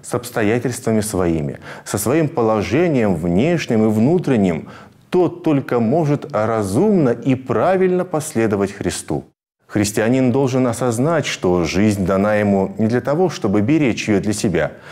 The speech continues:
а для того, чтобы, по примеру Христа, жертвовать ею для других.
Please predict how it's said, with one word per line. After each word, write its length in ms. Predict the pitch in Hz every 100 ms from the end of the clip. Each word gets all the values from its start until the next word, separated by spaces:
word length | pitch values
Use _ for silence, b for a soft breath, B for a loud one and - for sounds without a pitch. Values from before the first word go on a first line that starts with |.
| B -
а 120 | 98
для 140 | 107 127
того, 240 | 113 208
чтобы, 380 | 202 180 156 151
по 160 | 156
примеру 480 | 131 123 123 214 208
Христа, 520 | - 147 143 - 170
жертвовать 640 | 117 113 202 190 156 135 -
ею 220 | 156 156
для 160 | 117 135
других. 500 | 147 151 95 71